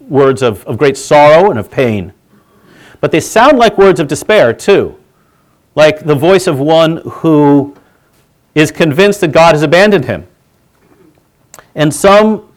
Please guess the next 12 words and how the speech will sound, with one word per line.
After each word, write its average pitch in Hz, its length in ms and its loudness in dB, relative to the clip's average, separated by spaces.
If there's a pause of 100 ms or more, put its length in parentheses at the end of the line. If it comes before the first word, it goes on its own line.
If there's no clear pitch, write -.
think 160 460 -4
that 143 200 -2
Jesus 143 340 -4
Christ 127 480 -2 (260)
did 185 180 2
precisely 175 500 0
that, 226 360 -2 (1700)
that 170 120 0
at 175 80 -2
the 180 80 0
last 185 460 0
moment 175 600 -2